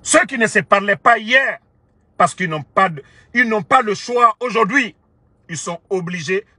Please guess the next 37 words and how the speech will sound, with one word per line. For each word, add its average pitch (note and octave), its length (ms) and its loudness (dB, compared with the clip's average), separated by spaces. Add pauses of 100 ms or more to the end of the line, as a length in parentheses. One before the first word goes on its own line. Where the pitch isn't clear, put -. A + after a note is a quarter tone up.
parce - 180 -2
qu'ils D#3+ 120 -10
sont D3 280 -10
intelligents. D#3+ 560 -6 (300)
Le D#3 260 -8
R F#3+ 140 2
P F3 160 -4
G, E3 140 -4
le, D#3+ 120 -8 (340)
l'U F#3+ 180 0
F F#3 140 2
D F3 160 0
G, D3+ 280 -6 (920)
l'U A3+ 160 2
F B3 180 0
R, B3 280 0 (160)
ils D#3 120 -8
ont D#3+ 80 -2
tous F#3+ 280 -8
compris. D3 400 -8 (1040)
Aujourd'hui, D3+ 480 -4 (880)
ils - 80 -14
sont D3 120 -2
ensemble. B2 360 -4 (1120)
Maintenant, D3+ 240 0
ils C3+ 160 -4
ont B2+ 80 -4
peur. D3+ 360 0 (540)
Vous G3 120 -2
allez B3+ 180 2
dire F#3 180 -4
quoi ? - 240 -4 (300)
C'est - 180 0
vous E4 140 -6
qui - 120 0
avez G3 180 0
dit A3+ 180 -6